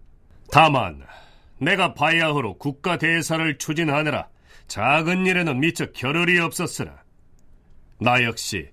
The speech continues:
건국 이래 선조 임금들이 해온 고사를 잊지 않고 있는 바이다. 장차 언관은 마땅히 국가의 대의를 헤아려서 알고 있으면서도 말하지 아니하는 일이 없어야 할 것이며,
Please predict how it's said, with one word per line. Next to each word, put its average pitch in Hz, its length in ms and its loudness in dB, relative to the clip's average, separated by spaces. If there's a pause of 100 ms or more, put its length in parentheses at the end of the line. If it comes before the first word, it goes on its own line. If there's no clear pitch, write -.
(280)
건국 143 560 2
이래 143 160 2
선조 147 500 0
임금들이 156 540 2
해온 143 260 0
고사를 143 560 -2
잊지 147 340 -2
않고 135 400 -2
있는 170 280 0
바이다. 87 480 -6 (1200)
장차 190 500 4
언관은 160 600 0 (760)
마땅히 139 520 2
국가의 147 500 -2
대의를 175 560 2
헤아려서 143 680 -2 (1000)
알고 226 540 2
있으면서도 226 580 0
말하지 170 580 2
아니하는 165 500 2
일이 110 160 0
없어야 160 500 0
할 127 220 -2
것이며, 82 420 -10